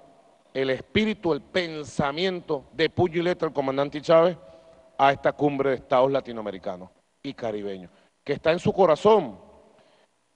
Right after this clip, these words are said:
Él está pendiente de sus preparativos y de cómo la celat ya se enrumba hacia el dos mil catorce, hacia la gran cumbre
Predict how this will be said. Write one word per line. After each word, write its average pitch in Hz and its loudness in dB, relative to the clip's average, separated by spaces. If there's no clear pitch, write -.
Él 143 -2
está 160 2
pendiente 170 -2
de 139 0
sus - -8
preparativos 123 -2
y 135 -8
de 143 0
cómo 151 2
la 147 4
celat 156 2
ya 165 4
se 196 4
enrumba 165 4
hacia 143 0
el 135 -2
dos 131 -2
mil 165 -4
catorce, 190 2
hacia 147 2
la 135 2
gran 185 4
cumbre 170 2